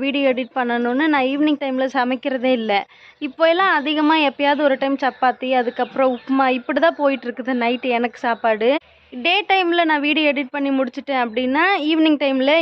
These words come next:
என்னைக்காவது ஒரு நாள் சமைக்கிறேன். அந்த மாதிரி போகுதுங்களா. ஈவினிங் டைம்ல டைம் இருக்காது, நம்மளுக்கு வேலை இருக்குங்கிறனால ஃப்ரீயா இருக்கிற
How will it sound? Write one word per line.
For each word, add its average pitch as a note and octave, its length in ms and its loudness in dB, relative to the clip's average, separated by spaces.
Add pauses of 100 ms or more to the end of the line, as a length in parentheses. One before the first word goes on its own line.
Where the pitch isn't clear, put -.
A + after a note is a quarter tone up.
என்னைக்காவது B3+ 480 -2
ஒரு A#3 100 -6
நாள் A3+ 240 -4
சமைக்கிறேன். A#3 480 -8
அந்த A#3+ 240 -10
மாதிரி C#4 160 0 (140)
போகுதுங்களா. B3+ 640 -2 (300)
ஈவினிங் D4 320 0
டைம்ல B3+ 280 0 (120)
டைம் C4 300 0
இருக்காது, A#3 460 -2
நம்மளுக்கு A#3+ 400 -4
வேலை C4 260 0
இருக்குங்கிறனால A#3+ 720 -2
ஃப்ரீயா D4+ 320 2
இருக்கிற B3+ 240 -2